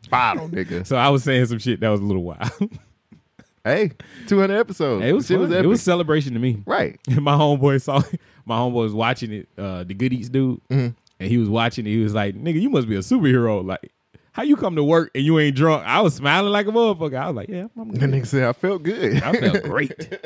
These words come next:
Speaker 1: <laughs>
Speaker 2: Mom, great.
Speaker 1: <laughs> Well, I just, uh, that was, that was, that was pretty good.
Speaker 2: Yeah.
Speaker 1: I, I appreciate everybody who actually watched it, and then going back and listening to it
Speaker 2: <laughs>
Speaker 1: was, it was still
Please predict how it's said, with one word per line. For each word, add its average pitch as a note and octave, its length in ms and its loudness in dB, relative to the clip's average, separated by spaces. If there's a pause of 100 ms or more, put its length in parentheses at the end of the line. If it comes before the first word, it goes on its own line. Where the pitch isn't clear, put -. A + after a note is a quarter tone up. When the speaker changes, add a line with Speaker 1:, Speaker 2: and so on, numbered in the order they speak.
(200)
Speaker 1:
<laughs> - 160 -20
Speaker 2:
Mom, G#2+ 300 -6
great. A#3 1300 -2
Speaker 1:
<laughs> - 800 0 (460)
Well, F#2+ 360 -4 (280)
I A#3+ 140 2
just, A3+ 180 -4
uh, E3+ 260 2
that F#3+ 220 2
was, G#3 180 -4
that E3 160 0
was, E3+ 280 -2
that C#3+ 100 2
was D#3+ 120 2
pretty B2 220 -6
good. G#2 500 0
Speaker 2:
Yeah. A2 240 2
Speaker 1:
I, B2+ 100 2
I - 20 2
appreciate C3 340 -2
everybody G#2 360 0
who F#2 140 -4
actually F#2+ 260 -4
watched F2+ 340 0
it, F2 160 -6
and G2+ 120 -4
then A2 360 0
going A#2 240 0
back A2 180 -2
and G2+ 140 -4
listening A2 360 -4
to F#2+ 220 -2
it F#2 180 -4 (300)
Speaker 2:
<laughs> - 300 -18
Speaker 1:
was, C3+ 260 -2
it G#3 80 2
was G3+ 160 2
still A3+ 340 2